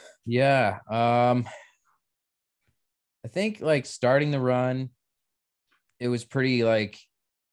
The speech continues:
clear that, you know, Ben, Ben and Rudy got out quick 'cause they didn't wear sh-, socks. Um, and then the other three of us did wear socks. So it was kinda like those two. And then the three of us were together just right at the very beginning. And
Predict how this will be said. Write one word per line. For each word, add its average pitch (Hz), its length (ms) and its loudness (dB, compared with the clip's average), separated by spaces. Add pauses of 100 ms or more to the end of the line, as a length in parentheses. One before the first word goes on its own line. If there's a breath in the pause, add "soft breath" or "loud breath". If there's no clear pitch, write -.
(1000)
clear 117 560 0
that, 104 540 -4 (680)
you 113 140 -8
know, 104 160 2
Ben, 123 420 0
Ben 127 220 2
and 135 140 -2
Rudy 120 220 0
got 107 200 2
out 107 140 -4
quick 90 360 -8
'cause 92 240 -8
they 101 300 0
didn't 98 360 -6
wear 95 180 -4
sh-, - 280 -12
socks. - 560 -6 (140)
Um, 85 560 -6 (520 soft breath)
and 101 120 -4
then 101 160 0
the 98 140 0
other 104 160 0
three 101 220 -4
of 92 80 -4
us 92 140 -4
did 110 200 -2
wear 92 180 -2
socks. 85 420 -2
So 90 260 -4
it 90 40 -4
was 95 120 -10
kinda 104 200 -2
like 92 160 -4
those 117 260 0
two. 117 240 -2
And 107 80 -4
then 98 140 -6
the 90 80 -14
three 107 260 -6
of 95 80 -2
us 80 320 -4
were 90 180 -8
together 87 340 -6
just 90 280 -10
right 104 120 -2
at 92 40 -6
the 92 60 -10
very 92 220 -4
beginning. 85 440 -10
And 85 140 -14